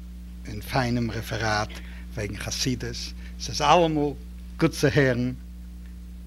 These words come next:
זיינע רעפעראטן, און מיר האבן א סאך געלערנט פון דעם. א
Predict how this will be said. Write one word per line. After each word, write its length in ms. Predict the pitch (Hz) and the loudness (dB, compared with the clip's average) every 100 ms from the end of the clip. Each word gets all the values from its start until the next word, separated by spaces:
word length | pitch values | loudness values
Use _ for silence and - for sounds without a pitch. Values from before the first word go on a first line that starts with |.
| - | -12
זיינע 380 | - 143 127 120 | 2 6 6 6
רעפעראטן, 640 | 123 110 123 120 107 - 107 101 - - - - | 2 0 -2 -2 -2 -4 -10 -12 -14 -14 -14 -10
און 100 | 131 | -10
מיר 100 | 117 | -8
האבן 260 | 107 113 110 | -8 -6 -8
א 340 | 110 - - | -8 -10 -8
סאך 240 | - 127 - | -2 -2 -2
געלערנט 420 | - 104 98 98 95 | -4 -4 -4 -6 -8
פון 180 | - | -10
דעם. 220 | - - - - - - - - - - - - - - - - - - - - | -10 -10 -12 -12 -12 -12 -12 -12 -12 -12 -12 -12 -12 -12 -12 -12 -12 -12 -12 -4
א 60 | - | 4